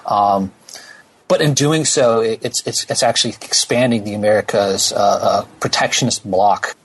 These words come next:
when it expands into these countries. So, you know, and this is gonna take on an even greater, uh, role once the United States acquires a colonial empire after the Spanish-American War.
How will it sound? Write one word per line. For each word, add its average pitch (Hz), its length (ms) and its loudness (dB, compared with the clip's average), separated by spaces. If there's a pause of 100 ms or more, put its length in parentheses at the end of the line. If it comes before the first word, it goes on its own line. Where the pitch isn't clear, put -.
(120)
when 117 120 0
it 107 100 2
expands 95 380 -2
into 87 140 -8
these 87 100 -6
countries. - 500 -6 (420)
So, 95 360 2
you 104 180 -4
know, - 80 -6
and 123 340 0
this 127 140 2
is 127 80 0
gonna 120 160 2
take 110 260 0
on 107 140 2
an 104 80 -2
even 101 220 -2
greater, 104 500 0 (340)
uh, 101 140 2
role 101 320 2
once 98 240 0
the 110 60 -2
United 95 200 0
States - 280 -2
acquires - 440 0
a 104 60 -2
colonial 98 400 -2
empire 92 360 0
after 87 160 0
the - 40 -4
Spanish-American 92 680 -4
War. 95 360 0